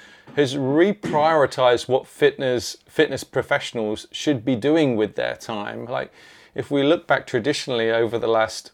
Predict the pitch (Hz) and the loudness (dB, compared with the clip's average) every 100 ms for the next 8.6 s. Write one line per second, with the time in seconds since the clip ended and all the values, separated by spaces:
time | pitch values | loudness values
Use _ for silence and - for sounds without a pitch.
0 | - 113 85 - _ - 131 - 131 139 | -2 -2 -2 -8 _ -10 -8 0 2 2
1 | 110 110 107 110 107 - 120 117 135 160 | 0 0 -2 -2 -4 -4 -4 -4 -4 -2
2 | 175 143 117 120 120 - - - - 131 | 0 0 0 0 0 -6 -20 -6 0 0
3 | - 131 117 113 104 98 90 - _ 127 | 0 -2 0 2 0 -2 -10 -18 _ 0
4 | 131 147 143 135 131 120 - 117 107 92 | 2 4 2 2 0 -2 -4 0 2 0
5 | - - 127 160 156 - 143 170 160 147 | -6 -6 0 2 2 4 6 6 2 -2
6 | - 147 139 127 120 127 120 113 123 123 | -6 -6 -4 -4 -2 -2 -2 -2 -2 -2
7 | 123 110 110 - - 123 110 123 107 135 | -6 -4 -6 -8 -2 -2 -2 -4 -2 -2
8 | 139 - 135 120 92 92 | -4 -4 -2 -2 -4 -10